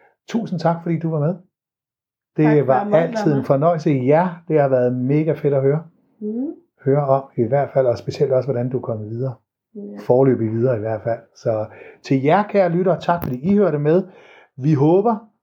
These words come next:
Speaker 1: at, øh, det måske har givet jer lidt inspiration, i hvert fald, eller sat nogle tanker i gang. Øh, både hvis man er ung, men også hvis man er forældre, eller hvad man nu er, eller har baggrund i noget, at, øh, at det er en virkelig hi-,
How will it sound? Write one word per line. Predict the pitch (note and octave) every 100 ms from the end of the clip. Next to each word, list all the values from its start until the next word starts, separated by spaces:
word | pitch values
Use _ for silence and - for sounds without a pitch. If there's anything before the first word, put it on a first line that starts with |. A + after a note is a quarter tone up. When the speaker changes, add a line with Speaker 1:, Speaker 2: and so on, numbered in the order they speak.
| _ _ _ _ _ _ -
Speaker 1:
at, | C#3 C#3+
øh, | C#3 B2+ B2+
det | D3+
måske | C#3+ - A3
har | E3+
givet | E3 E3+ F#3+
jer | C#3
lidt | B2
inspiration, | B2+ A#2+ - B2 A2+ - G3+ G3+ F#3+ F3
i | C3
hvert | D3+ D#3+
fald, | D3+ E3 D#3 C#3+
eller | B2 A#2 A2 A2+
sat | - B2+ A2+
nogle | A2
tanker | - C#3 G3 G3
i | D3+
gang. | D#3+ E3 - - - - _ C3+
Øh, | B2 A#2+ A#2
både | C3+ C#3+ E3+
hvis | C3+ B2+
man | A#2 A2
er | A#2
ung, | D3+ F#3+ E3
men | C3+
også | C3 -
hvis | C3
man | B2+ A#2
er |
forældre, | G#2+ B2 C3+ C#3 D3 C3
eller | A#2+ A#2
hvad | A2+ A#2
man | C3+
nu | A#2+ A#2+
er, | A#2+
eller | A#2+ A2 G2+ - _ _ -
har | C3
baggrund | A#2+ B2+ C3+ A#2 A2+
i |
noget, | A#2 A#2 C#3
at, | A#2+ G2+ G#2
øh, | G#2+ G2+ G2 - _ _
at | A#2+ -
det |
er | A#2+
en | A2
virkelig | B2+ - G2+
hi-, | G2 A2 -